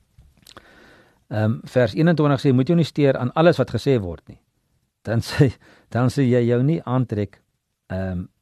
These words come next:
dan sal jy jou dit nie aantrek as jou slaaf jou verwens nie. Jy weet hoe baie kere jy self ander verwens het." So wat hy sê is, moet jou nie te veel steur aan almal se stories nie. Almal het iets te sê en almal gaan vir jou wil, wil sê wat jy moet doen en wat jy nie moet doen nie. Moet jy nie te veel aan die goed steur nie.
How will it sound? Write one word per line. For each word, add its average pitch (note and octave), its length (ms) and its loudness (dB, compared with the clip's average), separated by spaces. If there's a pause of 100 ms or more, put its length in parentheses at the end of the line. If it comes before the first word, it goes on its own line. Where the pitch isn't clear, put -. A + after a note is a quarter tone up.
(100)
dan G#2+ 180 -2
sal B2 280 -2
jy A#2 420 -2
jou A2+ 340 -2
dit A2+ 240 -4
nie D#3 160 -2
aantrek A2+ 460 -6
as F#2 120 -10
jou F#2+ 120 -6
slaaf A2+ 400 -2
jou G2+ 160 -6
verwens G2 500 -6
nie. E3+ 180 -2 (480)
Jy G#2+ 260 -4
weet B2 220 0
hoe B2 80 0
baie G2 240 -4
kere G#2+ 300 -4
jy G2 100 -4
self G#2 320 -6
ander G2+ 240 -6
verwens F2+ 320 -10
het." - 160 -16 (400)
So C#3+ 140 4
wat D#3+ 180 4
hy B3 80 6
sê G#3 240 2
is, D3+ 80 2
moet E3 120 2
jou A3 100 6
nie G3+ 80 2
te E3 80 0
veel F3 200 6
steur D3+ 240 2
aan C#3+ 120 0
almal B2+ 180 4
se B2 100 -2
stories G2+ 420 -2
nie. F2+ 120 -12
Almal F3+ 240 2
het C#3 60 -4
iets C#3 160 -8
te B2 100 -4
sê G#3 380 0 (400)
en B2+ 60 -10
almal E3 200 2
gaan D3 140 0
vir C3+ 120 0
jou B2 120 4
wil, G#2+ 180 0 (240)
wil A2+ 160 -2
sê D#3 240 -2
wat A#2+ 200 0
jy D#3 80 2
moet C3 160 2
doen C3+ 140 2
en A2+ 100 2
wat G#2+ 140 -4
jy B2 80 -2
nie C3 120 4
moet E3+ 160 2
doen A2+ 120 4
nie. A2+ 140 2 (560)
Moet D#3 140 4
jy A#3+ 60 4
nie A3+ 120 4
te - 60 -8
veel F3+ 140 4
aan C#3+ 120 2
die G#2+ 80 0
goed A2 140 -2
steur D2 220 -14
nie. - 140 -20